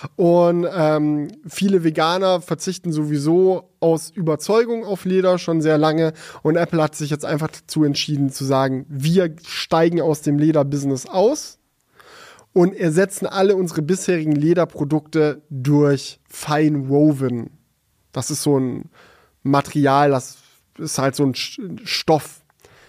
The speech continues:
ja, die, wo viel recyceltes Material verwendet wird, um diesen neuen Stoff herzustellen. Und ich hab sehr viele Fine Woven Dinge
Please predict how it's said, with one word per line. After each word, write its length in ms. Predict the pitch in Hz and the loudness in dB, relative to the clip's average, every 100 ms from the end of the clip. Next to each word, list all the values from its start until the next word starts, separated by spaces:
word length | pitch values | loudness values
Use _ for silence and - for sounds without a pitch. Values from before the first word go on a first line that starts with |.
| _ | _
ja, 240 | 139 143 151 | -2 0 0
die, 340 | 143 139 151 - 294 202 | -2 -4 -4 -4 -6 -2
wo 220 | 143 156 | 0 0
viel 440 | - 180 190 180 | 0 2 4 4
recyceltes 720 | 160 151 - 170 196 175 160 156 | 2 -6 0 0 2 -2 -2 -2
Material 540 | 147 - 147 151 156 | -2 0 2 2 0
verwendet 540 | 151 139 151 165 147 | -2 0 0 0 -2
wird, 260 | 143 143 - | -2 -2 -2
um 180 | 175 156 | -2 -2
diesen 280 | 147 143 143 | -2 -2 0
neuen 260 | 143 143 | 2 0
Stoff 480 | 139 - 139 - _ _ _ | -2 -4 -4 -6 _ _ _
herzustellen. 800 | 143 147 - 151 151 151 165 190 _ - - - - - | -4 -4 -4 -8 -2 0 0 -4 _ -20 -20 -20 -20 0
Und 320 | 175 165 190 | 4 4 2
ich 100 | 190 | 0
hab 160 | 220 - | -2 -2
sehr 280 | 156 165 240 | 0 2 2
viele 260 | - 240 220 | 0 -2 -2
Fine 400 | - 190 214 190 | 0 2 2 4
Woven 360 | 180 196 180 160 | 4 4 0 2
Dinge 420 | 185 196 190 | 4 4 2